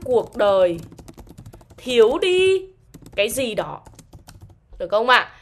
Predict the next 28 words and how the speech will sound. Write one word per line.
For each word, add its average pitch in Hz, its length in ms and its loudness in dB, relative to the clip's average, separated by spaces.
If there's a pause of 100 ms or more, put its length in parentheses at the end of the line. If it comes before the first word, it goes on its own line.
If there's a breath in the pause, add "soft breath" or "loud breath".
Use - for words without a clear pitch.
Sau 302 160 2
đó 277 80 6
bắt 320 140 4
đầu 294 140 6
mình 254 200 0
sẽ 233 160 -2
có 220 160 -2
một 311 200 -2
cái 226 100 0
mệnh 254 260 0
đề, 247 340 2 (380)
phải 202 120 -2
không 277 120 2
ạ? 285 80 2
Mình 233 180 -4
sẽ - 140 -6
có 226 100 -2
một 285 220 -4
cái 233 80 -4
mệnh 220 220 -4
đề, 226 320 -2 (280 loud breath)
à, 214 440 4
xã 285 300 0
hội 311 460 4 (800)
hay 320 200 -2
là 254 160 2
con 339 420 2
người 208 500 4